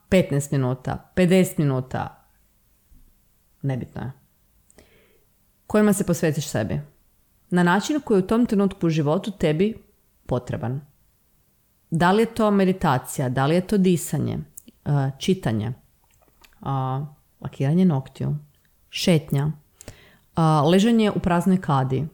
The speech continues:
znači, ono, uopće nije bitno. Whatever works for you. Da? To prvo, naći si vremena.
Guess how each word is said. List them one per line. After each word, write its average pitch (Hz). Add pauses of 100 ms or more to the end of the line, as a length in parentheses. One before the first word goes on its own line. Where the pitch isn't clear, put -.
(100)
znači, 151 (180)
ono, 139
uopće 180
nije 240
bitno. 127 (460)
Whatever 175
works 185
for 165
you. 127 (480)
Da? - (1500)
To 165
prvo, 139 (120)
naći 165
si -
vremena. -